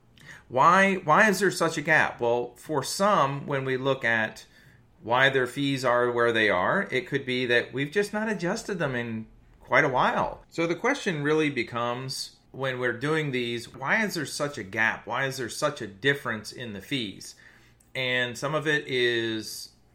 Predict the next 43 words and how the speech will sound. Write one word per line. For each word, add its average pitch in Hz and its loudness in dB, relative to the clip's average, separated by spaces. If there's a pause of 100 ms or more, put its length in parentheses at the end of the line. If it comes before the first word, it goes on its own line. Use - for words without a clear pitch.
well, 143 -4
it's 147 -8
just 156 -6
been 151 -6
a - -10
period 151 0
of - -12
time 127 -6
since 110 -10
they've 110 -6
made 117 -6
those 101 -8
adjustments. 95 -8 (440)
Uh, 101 -4
for 107 -12
some, 135 -4
it's - -10
literally 139 -2
been 107 -8
years. 104 -2
I've 101 -8
seen 143 -6
some 147 -2
that 113 -4
they 135 -6
may 147 -6
not 147 -2
have 139 -4
adjusted 135 -2
certain 143 -4
fees 165 -4
for 117 -4
ten 139 -6
years 156 -4
or 120 -2
more. 120 -4 (480)
I've 117 -6
seen 135 -6
some 135 -2
where 131 2
when 120 -8
they 117 0
originally 143 -2